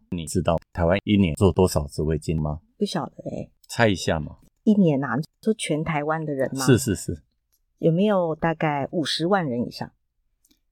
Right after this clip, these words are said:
Speaker 1: 哎，其实答案蛮接近的，
Speaker 2: <laughs>
Speaker 1: 但不过要乘以二，是一百万人。
Speaker 2: 哇，这么多啊！
Speaker 1: 是。你有看过你自己的胃吗？
Speaker 2: 有啊。
Speaker 1: 大部分的人其实是没有。
Speaker 2: 哦。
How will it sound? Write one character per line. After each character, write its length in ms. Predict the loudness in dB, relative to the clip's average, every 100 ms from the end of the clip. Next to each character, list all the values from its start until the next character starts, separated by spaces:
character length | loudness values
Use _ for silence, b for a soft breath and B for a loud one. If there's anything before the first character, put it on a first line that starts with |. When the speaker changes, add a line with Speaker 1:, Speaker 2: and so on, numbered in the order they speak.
| _
Speaker 1:
哎， 180 | 4 6
其 200 | 6 4
实 140 | 4
答 160 | 0 4
案 200 | 6 4 2
蛮 220 | 2 2
接 200 | 2 0
近 160 | 0 0
的， 60 | 0
Speaker 2:
<laughs> 80 | 4
Speaker 1:
但 160 | 4 4
不 100 | 6
过 160 | 6
要 140 | 8 6
乘 260 | 6 6
以 120 | 6 4
二， 180 | 2 2
是 160 | -2 0
一 60 |
百 240 | 2 2 2
万 240 | 2 2
人。 160 | 0 -2
Speaker 2:
哇， 120 | -4 -2 -2 -4 -10 B _
这 120 | 4
么 80 | 4
多 200 | 6 2
啊！ 220 | 0 -4 -6
Speaker 1:
是。 320 | 2 4 4 -2 _ _ _
你 140 | 4
有 100 | 4
看 240 | 4 0
过 180 | 2 2
你 140 | 2 0
自 140 | -2
己 120 | -4
的 120 | -6
胃 280 | 0 0 0 -4
吗？ 120 | -12 -14 _ _ _ _ _
Speaker 2:
有 200 | -2 0
啊。 160 | 0 -2 -4 _ _ _
Speaker 1:
大 180 | 2 2
部 180 | 2 0
分 240 | 0 0
的 100 | 0
人 180 | -4 -4
其 220 | -4 -2
实 180 | -2 -2
是 180 | -2 0
没 300 | 2 2 0
有。 240 | -2 -6 _
Speaker 2:
哦。 760 | -6 -4 -6 -8 -10 -14 -18